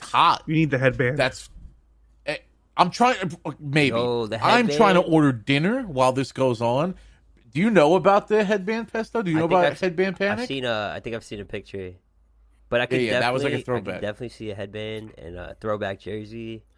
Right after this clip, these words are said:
Speaker 1: Yeah, quick
Speaker 3: Wait,
Speaker 1: origin
Speaker 3: bring that
Speaker 1: story
Speaker 3: back.
Speaker 1: about the
Speaker 2: What about the one,
Speaker 1: headband?
Speaker 2: the picture of you with the gun?
Speaker 3: Ooh.
Speaker 1: Yo, I wish it was. Yeah, it was an airsoft gun. I was holding it
Speaker 3: All right,
Speaker 1: this way,
Speaker 3: listen.
Speaker 1: like, sideways.
Speaker 2: Yo, the gun looked real.
Speaker 3: <laughs> If we're talking about
Speaker 1: Yeah.
Speaker 3: pictures,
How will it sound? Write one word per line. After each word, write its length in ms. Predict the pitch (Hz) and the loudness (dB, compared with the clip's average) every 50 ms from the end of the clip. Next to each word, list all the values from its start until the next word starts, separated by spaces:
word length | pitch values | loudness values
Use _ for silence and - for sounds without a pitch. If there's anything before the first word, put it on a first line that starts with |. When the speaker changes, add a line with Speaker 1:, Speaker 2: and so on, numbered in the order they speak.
| _ _ _ _ _ _ _ _ _ _ _ _ _ _ _ - | _ _ _ _ _ _ _ _ _ _ _ _ _ _ _ -12
Speaker 1:
Yeah, 140 | 127 101 - - - | -10 -10 -10 -14 -18
quick 300 | - - 175 196 226 - - - | -4 0 2 2 2 0 -2 2
Speaker 3:
Wait, 180 | 147 151 156 | 4 6 6
Speaker 1:
origin 300 | 156 165 151 131 185 190 | 6 6 4 2 0 0
Speaker 3:
bring 60 | 170 | 0
that 80 | 185 170 | 2 2
Speaker 1:
story 220 | 190 175 180 196 | 4 4 6 6
Speaker 3:
back. 60 | 208 180 | 4 4
Speaker 1:
about 220 | - 139 123 - | 4 4 2 4
the 40 | 165 | 2
Speaker 2:
What 60 | 170 175 | 4 4
about 160 | 196 190 127 | 4 4 4
the 40 | 139 147 | 2 2
one, 60 | 165 | 2
Speaker 1:
headband? 180 | 180 226 247 247 | 2 2 0 -2
Speaker 2:
the 80 | 151 | 0
picture 260 | - 175 165 - - 156 | 0 0 0 0 -2 -2
of 80 | 131 | -2
you 140 | 143 147 131 | 0 -2 -2
with 80 | 123 - | -2 -4
the 80 | 135 | -6
gun? 340 | 123 131 131 123 123 117 117 - _ _ _ _ - _ _ _ _ _ _ _ _ _ _ _ _ _ _ _ _ _ - | -4 -2 -2 -2 -4 -6 -10 -14 _ _ _ _ -20 _ _ _ _ _ _ _ _ _ _ _ _ _ _ _ _ _ -20
Speaker 3:
Ooh. 320 | 87 98 104 95 87 85 90 92 95 - - - - | -18 -18 -18 -18 -20 -20 -20 -20 -20 -20 -20 -20 -12
Speaker 1:
Yo, 180 | 113 120 120 117 | -6 -4 -4 -2
I 260 | 123 127 143 165 170 | 2 4 4 4 4
wish 480 | 151 123 104 117 139 147 151 - - - | 2 0 -2 -2 -2 -2 -2 -4 -6 -4
it 80 | 160 151 | -2 2
was. 140 | 147 156 160 | 2 2 2
Yeah, 140 | 151 147 127 | 2 0 0
it 40 | 123 | 0
was 120 | 139 127 | 0 0
an 100 | 160 147 | -2 -2
airsoft 640 | 123 107 117 127 123 - - 110 104 104 - - _ | 0 -2 -2 -2 -2 -2 -4 -2 -2 -4 -4 -10 _
gun. 220 | 95 87 87 87 - | -12 -12 -12 -10 -6
I 120 | - 110 | -4 -4
was 100 | 110 110 | -4 -4
holding 300 | - - 135 131 123 120 | -4 -4 -2 -2 -2 -4
it 60 | 110 | -6
Speaker 3:
All 120 | 92 - - | -8 -6 -4
right, 160 | 110 113 107 | -4 -4 -4
Speaker 1:
this 220 | 110 123 120 - - | -4 -6 -6 -6 -6
way, 60 | - | -6
Speaker 3:
listen. 100 | 104 98 | -6 -8
Speaker 1:
like, 140 | 98 95 - | -10 -14 -12
sideways. 460 | - - 95 92 104 - - 131 139 | -8 -6 -4 -4 -4 -4 -2 0 2
Speaker 2:
Yo, 140 | 151 139 123 | 2 2 2
the 120 | 123 135 | 0 0
gun 240 | 131 147 160 160 156 | 2 4 4 4 4
looked 180 | 143 131 - - | 0 -2 0 0
real. 340 | - 135 127 120 113 110 - - | 2 2 2 0 -2 -6 -10 -14
Speaker 3:
<laughs> 60 | _ _ _ _ _ _ _ - - | _ _ _ _ _ _ _ -20 -16
If 100 | - - | -8 -6
we're 60 | 131 | -2
talking 220 | - 165 156 147 | 0 0 0 0
about 180 | 147 143 127 107 | 0 0 0 0
Speaker 1:
Yeah. 40 | - 131 | -2 -6
Speaker 3:
pictures, 680 | 117 - - 107 101 98 95 95 90 - - - - | -8 -6 -8 -8 -8 -8 -10 -14 -16 -18 -20 -20 -20